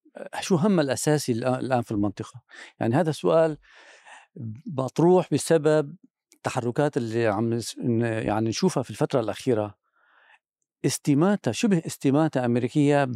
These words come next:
بتطبيع الدول العربية مع،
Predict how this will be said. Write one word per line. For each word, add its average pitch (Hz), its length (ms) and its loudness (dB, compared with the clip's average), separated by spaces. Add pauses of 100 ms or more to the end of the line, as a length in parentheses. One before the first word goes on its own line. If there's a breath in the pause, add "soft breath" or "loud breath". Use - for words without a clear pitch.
(1200 loud breath)
بتطبيع 117 600 0 (120)
الدول 131 320 0
العربية 120 840 -2 (440)
مع، 117 500 -2